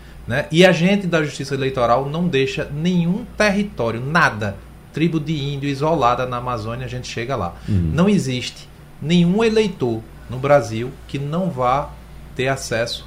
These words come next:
Speaker 1: à urna eletrônica. Então, assim, essa logística da gente, eu brinco, se a gente não tivesse fazendo a eleição, a gente era, eu acho que, o maior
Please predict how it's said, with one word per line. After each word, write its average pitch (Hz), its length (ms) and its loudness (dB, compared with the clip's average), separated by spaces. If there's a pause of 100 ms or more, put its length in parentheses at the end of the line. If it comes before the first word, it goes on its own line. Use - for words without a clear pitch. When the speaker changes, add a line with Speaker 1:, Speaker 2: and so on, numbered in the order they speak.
(140)
Speaker 1:
à 123 100 0
urna 123 280 -2
eletrônica. 117 540 -4
Então, 117 160 -2
assim, 131 220 -4
essa 170 260 2
logística 156 540 2
da 117 120 0
gente, 127 260 -4
eu 151 60 0
brinco, 127 300 -6
se - 120 -6
a 143 60 0
gente 143 180 -4
não 139 80 -8
tivesse 131 200 -2
fazendo 120 220 -4
a 120 60 -4
eleição, 120 340 -4
a 143 80 -2
gente 143 180 -4
era, 135 140 0
eu 131 80 0
acho 131 160 -6
que, - 80 -8
o 135 60 -4
maior 127 640 0